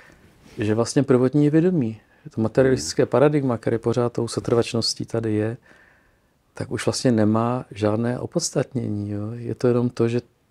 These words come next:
opravdu ta setrvačnost v našich myslích, ale i v myslích těch vědců je nějaká a než se s tím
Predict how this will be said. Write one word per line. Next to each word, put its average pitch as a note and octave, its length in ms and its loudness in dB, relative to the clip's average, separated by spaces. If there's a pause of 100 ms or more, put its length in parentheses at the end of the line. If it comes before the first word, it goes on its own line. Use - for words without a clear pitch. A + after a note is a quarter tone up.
opravdu B2 460 0
ta C3 120 -2
setrvačnost B2 640 -4
v - 40 -16
našich A2+ 260 -4
myslích, C3 460 -2
ale A2+ 120 0
i A2+ 120 -2
v G#2 60 -4
myslích B2 320 0
těch B2+ 160 2
vědců B2 460 0 (960)
je A2 180 4
nějaká A#2 760 0
a A#2 380 -6 (1080)
než A2 140 -8
se B2+ 140 -6
s - 100 -8
tím B2+ 760 -4